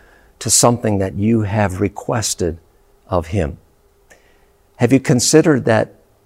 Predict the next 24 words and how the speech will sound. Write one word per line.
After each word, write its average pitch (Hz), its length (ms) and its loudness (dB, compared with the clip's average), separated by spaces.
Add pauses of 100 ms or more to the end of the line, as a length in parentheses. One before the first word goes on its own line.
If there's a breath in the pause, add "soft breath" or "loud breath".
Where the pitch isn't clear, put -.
(300)
it 98 140 -2
may 147 300 2
very 117 440 2
well 117 420 0
not 120 540 -4
be 135 140 4
the 117 120 2
best 127 340 0
thing 139 220 -4
for 156 340 -6
you, 92 220 -4
and 95 220 -4
God, 170 440 -4 (240)
out 120 160 4
of 110 140 -2
love 165 420 4
for - 220 -8
you, 82 260 -6 (1040)
purposely 95 720 0 (220)
is 90 160 -4
not 120 400 0
granting 113 520 -4
that 101 240 -4
request - 640 -10